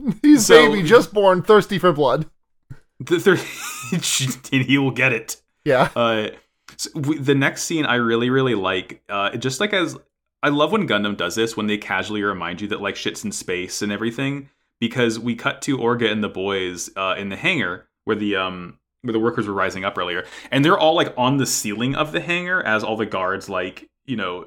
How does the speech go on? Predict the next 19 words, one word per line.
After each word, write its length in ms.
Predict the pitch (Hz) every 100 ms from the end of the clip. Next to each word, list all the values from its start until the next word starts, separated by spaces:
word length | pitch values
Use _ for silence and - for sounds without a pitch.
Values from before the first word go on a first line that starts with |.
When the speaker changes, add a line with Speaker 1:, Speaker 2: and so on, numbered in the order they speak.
| -
Speaker 2:
or, 80 | 120
or 260 | 117 131 110
all 160 | 113
the 80 | 110
employees 460 | 104 - 101 95 95
are, 60 |
like, 200 | 95 92
you 40 | 104
know, 40 | 92
handing 300 | 110 101 98
out 160 | 90
guns 280 | 95 95 98
and 100 | 110
stuff. 320 | 135 135 139 _ _ _
And 80 | 135
it's 80 | 135
just, 160 | 185 208
like, 200 | 185 123
so, 460 | - 147 170 -